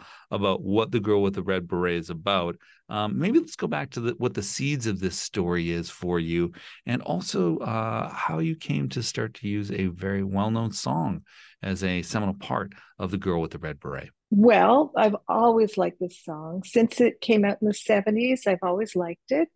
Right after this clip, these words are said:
Speaker 2: And I actually, I've known the McGarrigles, I've known the family for, since that time, mm, as they are in Montreal. I never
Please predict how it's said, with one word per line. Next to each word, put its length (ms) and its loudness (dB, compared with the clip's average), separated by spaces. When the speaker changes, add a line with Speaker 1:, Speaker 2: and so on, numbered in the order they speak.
Speaker 2:
And 180 6
I 160 6
actually, 800 2
I've 140 -2
known 480 2
the 80 0
McGarrigles, 920 0
I've 180 -4
known 200 -4
the 80 -4
family 460 0
for, 320 4
since 360 4
that 260 4
time, 460 -2
mm, 300 2
as 220 -2
they 140 4
are 100 0
in 160 -4
Montreal. 720 -2
I 80 2
never 540 2